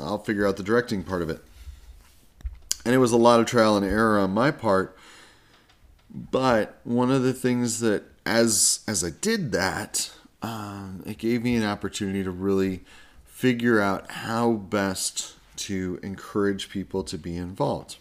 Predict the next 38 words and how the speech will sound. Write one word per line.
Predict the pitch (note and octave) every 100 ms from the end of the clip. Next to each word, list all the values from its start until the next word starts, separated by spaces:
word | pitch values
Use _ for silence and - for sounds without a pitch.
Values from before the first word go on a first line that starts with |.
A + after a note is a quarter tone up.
| -
And | G2+
we | B2
started | B2 - G2 B2
with | B2+
three | A2+ A#2
octaves | A#2 B2 B2+ B2
of | C3
bells. | E3+ G3 -
So, | - A#2 A#2 A#2 - - - - - - -
uh, | E2+ F#2
obviously, | G#2+ G#2 - F2 A2+
I | -
needed | F#2+ F#2+ F#2+
people | G2 F2+ G#2
to | G#2
ring | G2+ G2
those | G2 G#2
three | - G#2
octaves. | B2+ D#3+ - D#2+ F2
And | A#2
I | C#3
got | C#3 C#3+ D3+ E3+
those | - A2+ -
people | A2+ G2 F#2+ F2+
and | - G#2 G#2+ G#2
worked | C#3 D3
with | B2+ A#2 -
them. | F#2+ F2+ F2+
And | F2+ F2+ - - -
as, | - F#2+ F#2 -
as | G#2+ G2
I | F#2+ B2 C3+ C3 A#2 - -
learned | - F#2 F#2+ F2+ F2 E2+ E2 E2 -
how | E2 D#2+ D2
to | -
direct | E2+ F2 F2 E2 - - - - _ _ -
handbells | G2+ F#2+ D#2+ -
specifically, | - - - D3+ D#3 G2+ - F2 E2